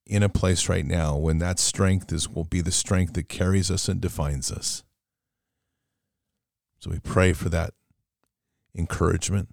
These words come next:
We pray for that blessing and that touch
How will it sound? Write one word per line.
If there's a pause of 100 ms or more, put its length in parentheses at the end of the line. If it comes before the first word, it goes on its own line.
(360)
We
pray
for
that
blessing
and
that
touch